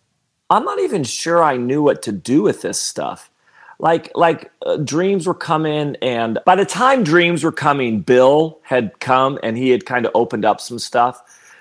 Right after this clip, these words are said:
But especially in those early days when I was daydreaming or having these dreams, you just kinda hold on to 'em. I knew, a-, again, this is the weird, this is the interesting thing about the prophetic for me sometimes.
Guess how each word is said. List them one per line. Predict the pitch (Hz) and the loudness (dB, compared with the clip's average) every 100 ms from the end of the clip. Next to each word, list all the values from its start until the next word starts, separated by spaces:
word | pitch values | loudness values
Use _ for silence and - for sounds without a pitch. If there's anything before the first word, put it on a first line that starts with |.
| _ | _
But | 151 | -2
especially | 147 - 208 202 285 | 0 -2 -4 -4 -4
in | |
those | 220 127 | -2 2
early | 139 151 | 2 2
days | 147 135 123 | 2 2 2
when | 123 | 0
I | 123 | 0
was | 120 | 0
daydreaming | - 127 123 135 127 | 0 0 0 -2 -6
or | 110 | -2
having | 117 120 | 0 0
these | 117 101 | -4 -6
dreams, | - 139 135 | -4 -4 -6
you | |
just | 226 | -8
kinda | 269 233 | -6 -4
hold | 190 160 | 0 2
on | 139 143 | 2 2
to | - 101 | -2 -4
'em. | - - - - | -6 -18 -2 2
I | 226 262 | 4 2
knew, | 214 196 180 170 | 0 2 2 2
a-, | - - | 0 2
again, | 156 151 170 | 2 2 0
this | 208 202 | 0 -2
is | 156 | -2
the | 143 - | -2 -2
weird, | 127 147 147 - | 0 2 2 0
this | 190 | -2
is | 185 | 0
the | 180 | -2
interesting | 151 - | -2 -4
thing | 139 135 | -6 0
about | 120 | 0
the | - | -2
prophetic | - 110 101 | -4 -2 -2
for | 110 | -6
me | 104 | -8
sometimes. | - 101 95 76 | -8 -8 -8 -8